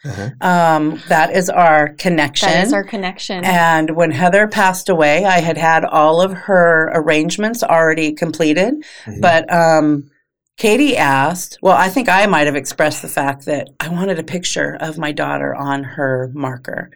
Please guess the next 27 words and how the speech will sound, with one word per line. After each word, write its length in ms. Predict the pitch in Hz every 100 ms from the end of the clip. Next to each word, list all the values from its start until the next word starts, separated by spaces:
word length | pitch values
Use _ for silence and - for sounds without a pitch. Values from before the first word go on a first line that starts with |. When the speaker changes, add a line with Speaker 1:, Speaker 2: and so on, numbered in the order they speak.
| -
Speaker 1:
Mm-hmm. 320 | 113 113 - -
Speaker 2:
And, 500 | 180 165 160 156 160
um, 640 | 175 160 156 147 143 139 - _ _ _ _
Katie, 560 | - 190 165 170 240 -
being 420 | - 175 165 160 151
the, 460 | 151 156 147 143
um, 640 | - 151 143 139 135 131 - _ _ - - - _ _ _ _ _
beautiful 420 | 196 190 180 180
soul 300 | 165 180 160
that 120 | 156
she 260 | - 160 127
is, 600 | 226 208 147 156 185 - -
uh, 320 | 151 143 139
knew 320 | 143 170 170
about 400 | 165 156 151 151
Raise 260 | 156 151 -
for 160 | 156
Rowan 460 | 151 147 143 160 208
Speaker 1:
Mm-hmm. 120 | -
Speaker 2:
and 520 | 170 160 151 143 147
made 240 | 160 160 147
the 80 |
connection 720 | 147 151 147 139 - 180 208 240 -
and 440 | 160 151 143 143
reached 320 | 160 156 -
out. 520 | 151 143 160 - - - - - _
And 480 | - 170 165 147 147